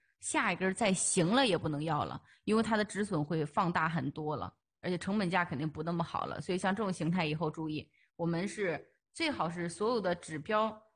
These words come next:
这些条件都已经完全走好了，就等它发散，那是最完美的状态。那如果说，呃，它发散了，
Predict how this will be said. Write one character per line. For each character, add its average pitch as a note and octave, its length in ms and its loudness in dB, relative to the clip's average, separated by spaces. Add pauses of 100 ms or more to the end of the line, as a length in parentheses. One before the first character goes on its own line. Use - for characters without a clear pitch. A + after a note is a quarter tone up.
(140)
这 G#3 120 -2
些 G3+ 120 2
条 F#3 240 2
件 F#3 300 0
都 A#3 160 2
已 G3+ 140 -2
经 E3 260 -2
完 D#3+ 160 2
全 G#3+ 200 0
走 G3+ 200 -2
好 - 220 0
了， - 120 -6
就 B3+ 200 0
等 D#3 180 -4
它 E3+ 140 -2
发 G3 180 0
散， G#3 300 0 (220)
那 G3+ 100 -4
是 G3+ 100 -4
最 A#3 140 -4
完 E3+ 240 2
美 A3 100 2
的 - 140 -2
状 G3+ 240 4
态。 E3 220 -2 (240)
那 G#3 120 2
如 A3 200 0
果 A3+ 140 2
说， G3 320 0 (420)
呃， E3+ 160 -4
它 B3 180 -4
发 C#4+ 200 2
散 C#4 200 4
了， - 180 -4